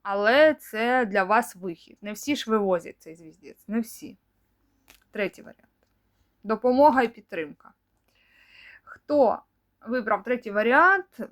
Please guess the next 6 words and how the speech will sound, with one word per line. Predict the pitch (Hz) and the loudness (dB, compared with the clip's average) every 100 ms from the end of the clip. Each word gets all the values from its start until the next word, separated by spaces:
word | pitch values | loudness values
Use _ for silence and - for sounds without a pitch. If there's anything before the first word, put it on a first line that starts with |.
| - | -18
вас | 190 220 311 277 | -4 2 4 2
дуже | 196 262 277 214 180 170 - | -2 -2 -2 -2 -6 -6 -8
необхідність | 208 220 214 - 262 240 208 165 - _ - | -2 -2 -4 -6 -2 0 -2 -6 -12 _ -12
підтримки, | 233 - 247 320 330 - 160 151 | -12 -4 0 2 0 -4 -14 -10
допомоги, | 170 202 208 208 214 240 277 247 226 | -6 -6 -4 -2 4 4 4 2 -4
спілкування | - 214 240 233 247 214 208 240 262 233 196 175 165 | -6 -2 0 0 -2 0 2 4 4 2 0 0 -2